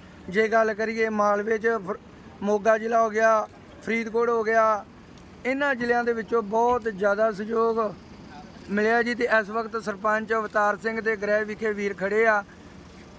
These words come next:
ਤੇ ਸਾਰੀ ਜਾਣਕਾਰੀ ਲੈ ਕੇ ਪੰਜਾਬ ਸਰਕਾਰ ਤੇ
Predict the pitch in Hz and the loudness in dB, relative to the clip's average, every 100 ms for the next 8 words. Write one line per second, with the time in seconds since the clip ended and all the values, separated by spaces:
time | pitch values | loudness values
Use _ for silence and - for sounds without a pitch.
0 | - 185 170 208 220 240 208 208 202 220 | -12 -10 0 0 0 0 0 0 0 0
1 | 220 214 170 - - - - 190 196 196 | 0 -4 -10 -14 -20 -16 -4 0 0 0
2 | 220 202 - - - 196 196 202 202 - | -2 -4 -8 -20 -10 -6 -4 -4 -6 -14
3 | 202 196 190 196 208 208 - - - - | -10 -4 -2 0 0 -2 -6 -14 -20 -20
4 | - - - - - - - - - - | -20 -20 -20 -20 -20 -20 -20 -20 -18 -18
5 | - - - - - - - 202 | -16 -14 -14 -14 -16 -8 2 4